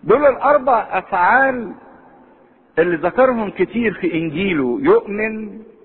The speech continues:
يعرف، يحيى، يحب. كأنه عايز يقول كده، يعني،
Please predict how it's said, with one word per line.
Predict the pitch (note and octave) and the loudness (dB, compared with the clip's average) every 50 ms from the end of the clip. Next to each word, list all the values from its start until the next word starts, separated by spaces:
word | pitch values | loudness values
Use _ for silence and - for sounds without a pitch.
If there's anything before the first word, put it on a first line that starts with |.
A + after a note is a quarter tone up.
| _ _ _ _ - | _ _ _ _ -4
يعرف، | B2+ D#3 F3+ G3 G3 F#3 F#3 F#3+ F#3+ F3+ - - - - - - - - - - - - | 0 2 4 4 4 4 4 2 0 -2 -4 -12 -20 -20 -20 -20 -20 -20 -20 -20 -18 -6
يحيى، | C#3 D3+ E3+ F#3+ - - - D#3+ D#3+ E3 E3 E3+ E3+ - - - - - - - - B2 | 0 2 2 2 0 -2 -6 -2 0 2 2 0 0 -4 -14 -20 -20 -20 -20 -20 -10 -8
يحب. | C#3+ C#3 - - D#3 D3+ C#3+ A#2 G2 - - - - - - - - _ - _ _ _ _ _ _ _ _ _ _ _ _ _ - - - - - - - _ - - _ - - - - _ - _ - - _ _ - | -8 -8 -4 -2 0 0 0 -2 -8 -14 -20 -20 -20 -20 -20 -20 -20 _ -20 _ _ _ _ _ _ _ _ _ _ _ _ _ -20 -20 -20 -20 -20 -20 -20 _ -20 -20 _ -20 -20 -20 -20 _ -20 _ -20 -20 _ _ -2
كأنه | - D#3+ F#3+ A3 A#3+ A3+ G#3+ | 0 0 0 0 0 0 0
عايز | G3+ A3+ C#4 D#4 D4 A#3 E3+ | 2 2 0 0 -4 -8 -10
يقول | F#3+ G#3+ A#3 A#3 G3+ | -8 -6 -6 -6 -6
كده، | - A3 G#3+ G3+ F#3+ F#3 | -2 -2 0 2 2 2
يعني، | F3+ F#3 F#3 F3+ F3+ F3 F3+ F3+ F3 F3 E3 D#3+ | 2 2 2 0 -2 -4 -6 -6 -6 -8 -10 -12